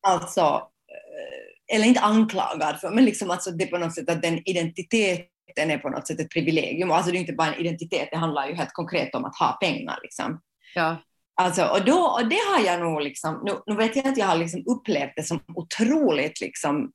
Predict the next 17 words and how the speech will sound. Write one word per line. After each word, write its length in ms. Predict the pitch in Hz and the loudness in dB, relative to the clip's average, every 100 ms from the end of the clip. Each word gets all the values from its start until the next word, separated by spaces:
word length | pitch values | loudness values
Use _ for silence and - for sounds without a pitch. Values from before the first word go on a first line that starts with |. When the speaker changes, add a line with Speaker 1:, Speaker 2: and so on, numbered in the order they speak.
| - | -2
Speaker 1:
provocerande, 840 | 185 170 - 262 214 151 160 226 220 | 0 0 0 2 4 4 2 0 0
därför 240 | 226 208 | 0 -2
för 100 | - | -6
att 80 | 180 | -2
jag 80 | 185 | -2
har 140 | 190 | 0
upplevt 460 | 240 - 202 165 165 | -2 -2 0 0 -6
att 100 | 160 | -8
jag 100 | 190 - - | -8 -8 -2
kan 320 | 240 277 226 - | 4 6 6 2
ingenting 560 | 226 233 160 165 170 170 | 2 2 0 -4 -4 0
åt 320 | 180 151 - | 0 0 -2
varifrån 420 | 160 139 135 135 | -4 -4 -6 -8
jag, 100 | 139 - _ | -8 -12 _
liksom, 380 | 170 165 156 151 - _ | -4 -2 -4 -6 -16 _
min 180 | 175 202 | 2 4
bakgrund. 600 | 294 - - - 107 | 4 2 -4 -8 -6